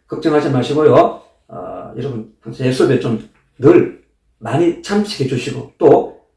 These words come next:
어, 이 방송을 보시는 여러분 중에 또 특정 과목에만 또 올인하신 분들, 너무 독하게만 연연하시는 분들, 예, 그런 분들 꼭 제 수업을 들어오십시오. 여러분 저는 자신 있습니다. 자, 함께 열심히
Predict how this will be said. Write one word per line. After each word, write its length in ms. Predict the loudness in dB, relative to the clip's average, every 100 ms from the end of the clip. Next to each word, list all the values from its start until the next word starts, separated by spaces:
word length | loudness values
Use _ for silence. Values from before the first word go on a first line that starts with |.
| _ _ _
어, 300 | -20 -14 -4
이 120 | -2
방송을 340 | 0 0 0
보시는 580 | 0 2 4 4 2 -6 0
여러분 260 | 0 0
중에 500 | 0 0 0 -2 -8 -16
또 140 | -10
특정 360 | -10 -2 -2 2
과목에만 760 | 2 4 4 4 4 2 -8 _ _
또 80 | -4
올인하신 440 | 0 2 0 -2 -6
분들, 260 | -8 -10 -14 -18 _ _
너무 680 | 0 2 6 6 4 0 -12
독하게만 880 | -4 -4 -2 -2 0 2 0 -2 -12 _ _ 0
연연하시는 500 | 2 2 0 -2 -4
분들, 400 | -6 -8 -12 _ -16
예, 140 | -14
그런 340 | -2 0 2 2
분들 420 | 4 4 2 -10 _ 0
꼭 300 | 2 2 -4 -12
제 300 | -4 -4 -4
수업을 500 | -6 -2 0 0 -6 _ _
들어오십시오. 720 | -2 -2 -4 -12 -16 -16 -8
여러분 180 | -4 2
저는 380 | 2 2 -2 -12
자신 320 | -6 -2 0
있습니다. 360 | -2 -4 -10 -12 -20 _
자, 120 | -14 -6
함께 600 | -4 4 6 6 0 -16 _ 0
열심히 640 | 4 6 6 4 2 -6